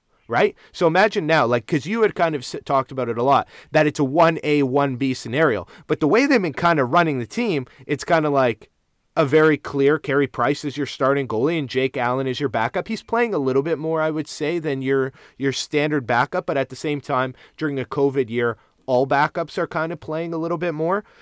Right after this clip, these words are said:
So what do you make of the situation in Montreal? And if you were at the helm, would you have,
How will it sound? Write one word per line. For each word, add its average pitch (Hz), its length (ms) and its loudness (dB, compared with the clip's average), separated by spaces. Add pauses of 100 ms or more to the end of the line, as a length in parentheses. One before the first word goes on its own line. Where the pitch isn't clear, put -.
So - 420 2 (1000)
what 165 220 2
do 240 80 -4
you 247 120 0
make 156 380 -2
of 151 80 -4
the 127 80 -6
situation 135 640 -4
in 120 100 -8
Montreal? 120 640 0
And 127 140 -4
if 123 160 -8
you 190 180 -6
were 202 160 4
at 117 200 2
the 95 100 -12
helm, 104 380 -12 (1000)
would 139 300 -2
you 185 320 -4
have, 139 680 2